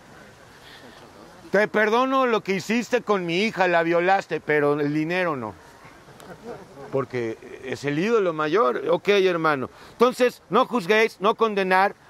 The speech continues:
y perdonar. Y todo el día. Dad y se os dará. ¿Dar qué?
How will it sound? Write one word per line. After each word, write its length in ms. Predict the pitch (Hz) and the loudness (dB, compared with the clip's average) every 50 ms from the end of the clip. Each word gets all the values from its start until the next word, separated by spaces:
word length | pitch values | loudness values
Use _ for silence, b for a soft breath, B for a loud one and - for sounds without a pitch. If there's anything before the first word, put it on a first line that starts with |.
| - - | -4 -4
y 100 | 208 - | -4 0
perdonar. 640 | - 240 240 233 226 240 240 254 269 269 247 170 - _ _ - - - - - - - - - - - - - - - - - - - - - - - - | 2 2 2 2 2 0 2 4 4 2 2 0 -6 _ _ -20 -20 -20 -20 -20 -20 -20 -20 -20 -20 -20 -20 -20 -20 -20 -20 -20 -20 -20 -20 -20 -20 -16 -8
Y 240 | 190 185 180 175 185 | -6 -4 -4 -4 -6
todo 380 | - - 196 214 226 220 220 | -2 0 2 4 4 4 2
el 80 | 196 185 | 2 0
día. 240 | 165 156 143 120 98 - - - - - - - - - - - - - - _ - _ _ _ - - - - - - - - - - _ - - _ _ _ - - - - - - - - - 143 - - - - - - - | 0 -2 -2 -2 -8 -14 -20 -20 -20 -20 -20 -20 -20 -20 -20 -20 -20 -20 -20 _ -20 _ _ _ -20 -20 -20 -20 -20 -20 -20 -20 -20 -20 _ -20 -20 _ _ _ -20 -20 -20 -20 -20 -20 -20 -20 -20 -20 -20 -20 -20 -20 -20 0 4
Dad 300 | 180 254 294 302 294 269 | 4 6 6 6 4 2
y 120 | 240 214 | -2 -8
se 140 | - - 196 | -4 -2 0
os 120 | 208 190 160 | 0 0 0
dará. 380 | 180 180 180 185 196 190 175 - | 0 0 2 2 2 0 0 -2
¿Dar 260 | 160 185 208 240 233 - | 0 2 2 2 2 0
qué? 360 | - 208 220 233 226 196 | 0 0 0 0 0 -4